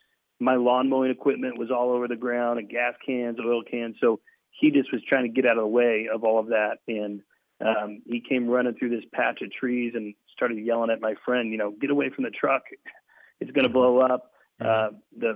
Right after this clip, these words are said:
Speaker 1: flames were going up this wooden pole, and we actually have video footage of it, uh, from when the fire department got there.
Speaker 2: Oh,
Speaker 1: You know,
Speaker 2: wow.
Speaker 1: fifteen foot, uh, flames. You can see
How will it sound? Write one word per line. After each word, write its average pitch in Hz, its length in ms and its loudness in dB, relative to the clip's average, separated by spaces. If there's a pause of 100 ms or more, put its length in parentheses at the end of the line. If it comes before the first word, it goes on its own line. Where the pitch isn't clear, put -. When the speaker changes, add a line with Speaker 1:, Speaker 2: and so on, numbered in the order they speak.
(140)
Speaker 1:
flames 143 380 0
were 127 80 -4
going 120 240 0
up 123 160 0
this 120 160 -8
wooden 120 340 0
pole, 117 540 4 (260)
and 113 100 -10
we 123 80 -2
actually 127 220 -4
have 117 140 0
video 117 300 0
footage 107 340 -4
of 101 160 2
it, 104 160 -4
uh, 104 260 0
from 113 120 -6
when 110 120 -2
the 107 100 -4
fire 113 200 0
department - 360 -8
got 113 260 0
there. 107 240 -4 (100)
Speaker 2:
Oh, 107 220 -6
Speaker 1:
You 87 60 -6
know, 110 80 2
Speaker 2:
wow. 85 80 -2
Speaker 1:
fifteen 139 520 0
foot, 127 280 4 (420)
uh, 113 180 4 (100)
flames. 117 560 2
You 117 100 -4
can 107 200 -10 (100)
see 117 380 -2